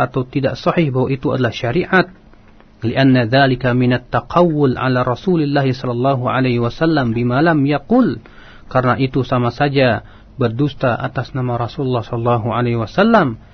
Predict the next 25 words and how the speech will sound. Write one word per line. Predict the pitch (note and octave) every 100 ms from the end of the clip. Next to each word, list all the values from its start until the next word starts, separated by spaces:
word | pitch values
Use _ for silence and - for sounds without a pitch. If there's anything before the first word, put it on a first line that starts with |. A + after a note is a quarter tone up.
| - - -
dengan | B2 A2+
sesuatu | A2 - C3+ C3+ B2
yang | A#2 G#2+
tidak | A#2+ - -
pernah | D#3 A#2+
disabdakan | A2 - A2+ A#2 C#3+ B2
oleh | A2+ A2+
Rasulullah | A2+ G#2+ G#3 F#3 C3 C#3+ B2+
sallallahu | A2 - G3 C3+ A2+ G#2+ -
alaihi | A2 G#2 G2 -
wasallam. | - - - - - - - - - - - - - - - - - - - - - - -
Ikhwatal | C3+ - F#3 F#3 D3
Islam. | B2+ - C3+ A2 - - - - - - - - - - - - - - - -
Nah, | D#3 F3
ini | D#3+ E3 - - - - - - - - - - -
yang | C#3+ C#3
harus | F3+ F#3+
difahami | F#3 D#3 E3 F3+ G#3 F3+
oleh | E3 E3
mereka | D#3+ D#3+ F3 F#3+
yang | F3+ F3 E3
masih | E3 - G3+ E3+
mengamalkan | E3 D#3+ D#3 E3 F3 - D#3+
hadis | D3+ D3+ -
dhaif. | C#3 D3 E3